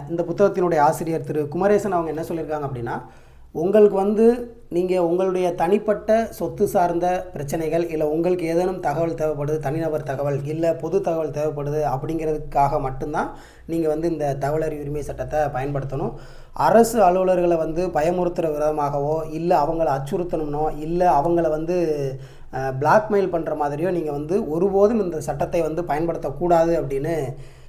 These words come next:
சட்டமும் சாமானியனும் என்ற நூலின் ஆசிரியர் திரு குமரேசன் அவங்க இந்த புத்தகத்துல குறிப்பிட்டிருக்காங்க. எல்லாரும் நம்மகிட்ட சொல்றது தான்,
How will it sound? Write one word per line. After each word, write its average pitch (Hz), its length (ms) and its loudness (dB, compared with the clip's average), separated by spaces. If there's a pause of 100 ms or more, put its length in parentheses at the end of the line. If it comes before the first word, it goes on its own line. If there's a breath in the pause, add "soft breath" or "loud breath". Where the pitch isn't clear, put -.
சட்டமும் 185 580 0
சாமானியனும் 160 580 0
என்ற 147 300 -2
நூலின் 147 240 -2
ஆசிரியர் 147 460 -2
திரு 156 220 -4
குமரேசன் 165 440 -2
அவங்க 139 300 0
இந்த 135 160 -4
புத்தகத்துல 139 460 -6
குறிப்பிட்டிருக்காங்க. 131 680 -4 (540 loud breath)
எல்லாரும் 220 460 8
நம்மகிட்ட 190 360 2
சொல்றது 170 400 0
தான், 147 260 -4